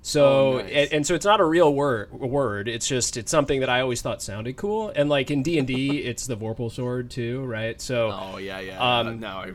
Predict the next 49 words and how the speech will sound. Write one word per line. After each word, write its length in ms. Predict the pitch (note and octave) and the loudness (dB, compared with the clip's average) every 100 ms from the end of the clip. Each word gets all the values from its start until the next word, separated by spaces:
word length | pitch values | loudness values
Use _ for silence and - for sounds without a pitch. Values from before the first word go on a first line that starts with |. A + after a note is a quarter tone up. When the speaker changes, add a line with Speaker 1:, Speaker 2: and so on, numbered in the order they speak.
| - | -14
Speaker 2:
yeah, 220 | F#2+ F#2 | -16 -14
I 40 | |
remember 340 | F#2+ - - - | -16 -20 -20 -18
now. 120 | - | 4
Speaker 1:
in 120 | G3 F#3+ | 6 8
the 40 | |
back 220 | G3 - | 6 8
of 20 | |
my 100 | G#3 | 6
mind, 280 | F3 F3 D#3+ | 6 6 6
I 80 | C#3+ | 4
was 100 | C3+ | 4
always 260 | C#3 C3 B2 | 2 2 0
like, 200 | A#2+ E3+ | -2 -2
"Ah, 40 | |
I'm 120 | G3+ | 0
gonna 80 | G3 D3+ | 2 2
use 240 | A#2 D3 | 0 0
that 200 | A#2 G#2+ | -2 -8
for 120 | - | -10
something 340 | A2 G#2 A2 G#2 | -6 -6 -6 -8
someday." 520 | A#2+ A2 A2+ B2 C3 - - | -8 -8 -6 -6 -8 -10 -6
And 720 | C#3 B2+ B2 A#2+ A#2+ A#2+ A#2 | -2 2 4 4 2 0 -4
<laughs> 40 | - | -4
so 200 | - C#3+ | 0 4
then 280 | C#3 C#3 C#3 | 4 4 2
we, 520 | C3 C3 C3 B2+ B2 | 2 2 2 2 0
when 120 | A#2+ | 0
we 80 | A#2+ | -2
started 200 | C3+ A2+ | -2 -2
working 180 | G#2+ A2+ | -2 -6
on 40 | |
this 120 | G2+ | -6
project 340 | - G2 G2 - | -6 -6 -6 -8
a 20 | |
couple 140 | A2 | -10
of 60 | F#2+ | -8
years 160 | G2 G2+ | -8 -8
ago, 240 | G#2+ F#2 - - - - | -8 -10 -14 -20 -20 -4
I, 320 | A2+ A2 A2 - | 0 2 0 0
I 100 | A#2+ | 0
made 220 | B2 C3 | 4 2
it 120 | B2+ | 2
kind 200 | - B2 | -2 -4
of 60 | A2+ | 0
our 120 | G#2+ | -2
internal 420 | G#2+ A2+ A#2+ A2 | -2 0 0 0
code 280 | F#2+ A2 A2+ | -2 -2 -2
name. 400 | C#3+ D3 D#3 F3 | -2 -2 -4 -6